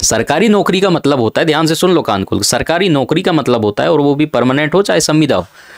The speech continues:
उसमें आपको सारे के सारे डॉक्यूमेंट्स कंप्लीट चाहिए होता है।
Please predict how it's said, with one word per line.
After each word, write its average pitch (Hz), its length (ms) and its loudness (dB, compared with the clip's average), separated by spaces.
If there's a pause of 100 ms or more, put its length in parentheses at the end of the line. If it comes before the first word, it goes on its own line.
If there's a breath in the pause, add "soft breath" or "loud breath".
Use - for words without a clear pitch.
(340 loud breath)
उसमें 208 300 2
आपको 185 520 0 (240 loud breath)
सारे 175 420 0
के 214 140 2
सारे 165 320 0
डॉक्यूमेंट्स 175 640 0
कंप्लीट 165 520 0
चाहिए 156 420 2
होता 147 360 0
है। 139 300 -2